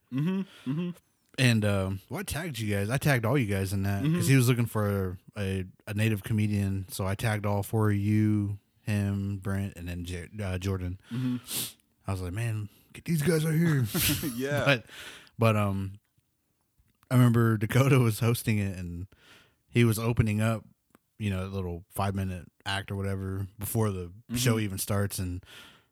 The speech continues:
Speaker 2: he asked, so he asked these people, he was like, "Where y'all from?" And there's, like, four of 'em, and they're like, "We're from, uh, Colorado."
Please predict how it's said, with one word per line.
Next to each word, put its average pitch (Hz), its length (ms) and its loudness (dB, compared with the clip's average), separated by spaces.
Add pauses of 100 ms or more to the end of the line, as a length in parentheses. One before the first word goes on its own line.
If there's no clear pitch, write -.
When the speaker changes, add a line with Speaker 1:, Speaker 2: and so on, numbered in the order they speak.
(420)
Speaker 2:
he 120 160 2
asked, 123 220 4
so 131 120 2
he 123 180 4
asked 135 120 2
these 113 140 0
people, 113 440 0 (540)
he - 100 -2
was 101 160 0
like, 90 240 -6 (100)
"Where 120 140 6
y'all 135 220 8
from?" 101 480 -4 (640)
And 107 60 0
there's, 113 100 2
like, 107 160 -2
four 123 340 6
of 113 60 4
'em, 101 200 2
and 92 140 0
they're 92 180 -2
like, 87 300 -6 (280)
"We're 120 100 -2
from, 113 280 0
uh, 98 420 2 (340)
Colorado." 117 800 0